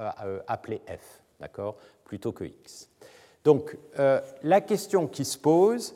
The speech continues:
c'est est-ce qu'on peut changer de notion de régularité pour avoir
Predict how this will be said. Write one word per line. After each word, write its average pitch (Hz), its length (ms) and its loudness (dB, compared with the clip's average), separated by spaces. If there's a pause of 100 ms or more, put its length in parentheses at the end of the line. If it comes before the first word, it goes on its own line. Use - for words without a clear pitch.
(220)
c'est 156 460 0
est-ce 165 180 0
qu'on 190 140 -2
peut 180 100 0
changer 170 480 -2
de 120 140 -6
notion 113 340 -8
de 117 60 -10
régularité 113 640 -4
pour 151 260 0
avoir 156 540 2